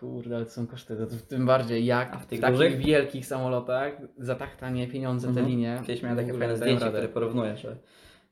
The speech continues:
Speaker 2: tu wchodzi do takiej Cessny dziewięćdziesiąt cztery litry i to jest jakoś około tysiąc złotych,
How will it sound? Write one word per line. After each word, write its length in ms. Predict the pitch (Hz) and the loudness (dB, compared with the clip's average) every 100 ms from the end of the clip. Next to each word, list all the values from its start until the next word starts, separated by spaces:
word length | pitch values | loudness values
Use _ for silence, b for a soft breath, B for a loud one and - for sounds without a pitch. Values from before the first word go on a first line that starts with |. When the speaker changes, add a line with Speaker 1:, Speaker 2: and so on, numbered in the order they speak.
| _ | _
Speaker 2:
tu 320 | 117 113 110 | -4 0 0
wchodzi 600 | 107 117 110 110 107 107 - - | 0 -4 -2 -4 -4 -6 -12 -10
do 100 | 107 | -8
takiej 220 | 107 98 101 | -8 -10 -10
Cessny 560 | 110 - 117 107 107 - _ | -10 -8 -8 -8 -10 -16 _
dziewięćdziesiąt 520 | 131 - 117 110 104 | -16 -14 -8 -8 -8
cztery 280 | - - 110 113 | -12 -6 -4 -4
litry 420 | - 147 160 156 - _ - | 0 2 2 -6 -18 _ -10
i 40 | |
to 80 | 120 | -6
jest 100 | 110 | -6
jakoś 260 | 113 110 | -8 -8
około 320 | - - 113 110 | -10 -4 0 0
tysiąc 360 | - - 113 | -2 -6 -4
złotych, 480 | 113 107 160 160 - | -4 -2 -2 -4 -12